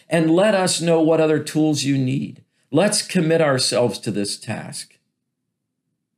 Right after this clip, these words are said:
We have no idea when the day of the Lord's return will be, but we are called by him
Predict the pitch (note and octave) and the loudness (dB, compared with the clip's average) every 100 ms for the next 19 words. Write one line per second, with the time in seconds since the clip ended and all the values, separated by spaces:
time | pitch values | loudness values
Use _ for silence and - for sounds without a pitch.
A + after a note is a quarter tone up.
0 | - D3+ G#3 F#3 E3 A#2 C#3+ D#3 E3 - | 0 4 4 4 2 0 2 2 2 0
1 | C3+ C3+ G#2 A2 F#2 D#2+ E2+ D#2+ G#2+ F#2 | 0 0 0 0 2 0 -2 -4 -2 -2
2 | F2 G#2 G#2 G#2+ - - F#2 F#2+ G2 F#2+ | 0 0 2 2 0 -2 -4 0 0 0
3 | E2+ - - _ G2+ F#2 - F2+ E2 D#2+ | -4 -8 -10 _ -4 -4 -2 -4 -2 -6
4 | - F2 D#2+ C#2+ D2+ D2 - _ _ _ | -6 -6 -6 -6 -8 -10 -14 _ _ _
5 | _ _ _ B2 B2 C#3+ D3+ C#3+ - - | _ _ _ -2 2 4 2 0 -6 -2
6 | A#2+ G2+ F2 E2+ G2+ A2 - _ _ _ | 2 2 2 2 -2 -6 -16 _ _ _
7 | _ _ - G#2+ A#2+ B2+ F#2+ F2+ D2 G#1 | _ _ -4 0 0 -2 -2 -4 -4 -8
8 | - | -14